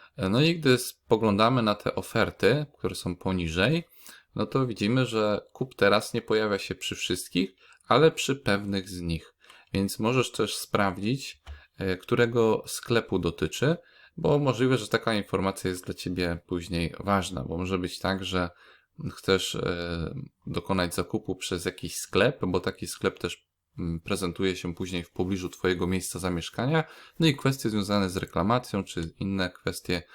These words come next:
mogłyby wydawać się znacznie prostsze.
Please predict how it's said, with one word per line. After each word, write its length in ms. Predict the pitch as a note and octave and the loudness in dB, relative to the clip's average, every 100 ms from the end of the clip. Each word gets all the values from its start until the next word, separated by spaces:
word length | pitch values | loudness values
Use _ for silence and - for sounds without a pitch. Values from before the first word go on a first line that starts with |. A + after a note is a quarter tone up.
| - - - | -20 -16 -2
mogłyby 580 | F#2 F2+ F2 F2 F2 - _ - | -2 2 0 2 2 0 _ -8
wydawać 520 | F2 E2+ F2+ E2+ E2+ | -4 -2 -2 -4 -6
się 100 | E2 | -8
znacznie 400 | D#2+ D#2+ - - | -6 -6 -6 -10
prostsze. 500 | - D#2+ - - - | -2 -2 -2 -12 -16